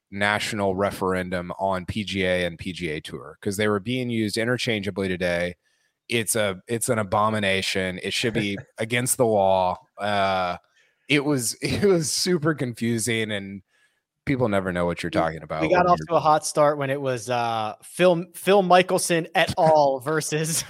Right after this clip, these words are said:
Speaker 2: whatever. I was like, "Oh boy, we're off to a roaring start here."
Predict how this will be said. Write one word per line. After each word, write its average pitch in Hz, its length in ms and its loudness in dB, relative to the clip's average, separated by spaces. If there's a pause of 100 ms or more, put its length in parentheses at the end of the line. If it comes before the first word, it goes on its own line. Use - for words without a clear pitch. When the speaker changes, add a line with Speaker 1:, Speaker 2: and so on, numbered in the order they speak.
(140)
Speaker 2:
whatever. 160 360 -2
I - 60 -16
was 127 100 -10
like, 123 200 -10
"Oh 170 520 2
boy, 123 360 -10 (520)
we're 202 240 8
off 190 200 10
to 180 140 0
a 156 160 2
roaring 233 540 6
start 180 420 2
here." 170 360 0